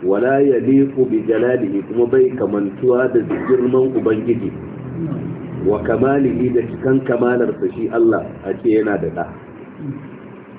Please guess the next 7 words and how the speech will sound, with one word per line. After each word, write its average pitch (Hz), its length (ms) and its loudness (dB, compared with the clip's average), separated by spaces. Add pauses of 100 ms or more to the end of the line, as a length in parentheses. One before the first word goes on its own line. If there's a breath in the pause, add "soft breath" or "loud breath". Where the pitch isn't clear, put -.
(220)
"Annal 117 380 2
walada", 110 600 2
domin 110 400 4
shi 127 420 -4
ɗa, 147 380 -2 (1040)
"natijatu 135 880 2 (160)
shahawa", 117 480 0